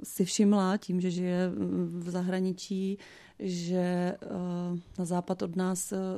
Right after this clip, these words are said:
de facto takovýhle propracovaný a ucelený systém základního uměleckého vzdělávání prostě neexistuje. A že pokud chce dopřát svým dětem,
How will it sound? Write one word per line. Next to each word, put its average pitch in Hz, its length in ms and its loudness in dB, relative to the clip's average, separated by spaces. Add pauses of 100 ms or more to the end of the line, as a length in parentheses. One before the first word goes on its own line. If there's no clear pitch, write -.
de 185 140 -2
facto 180 340 -4
takovýhle 185 720 0
propracovaný 175 800 -2
a - 40 -2
ucelený 175 400 2
systém 170 580 0
základního 175 540 2
uměleckého 170 540 0
vzdělávání 160 560 -2
prostě - 280 -4
neexistuje. 151 760 -6 (920)
A 175 60 2
že 180 120 4
pokud 185 280 0
chce - 220 -2
dopřát 180 380 -2
svým 202 240 6
dětem, 190 480 2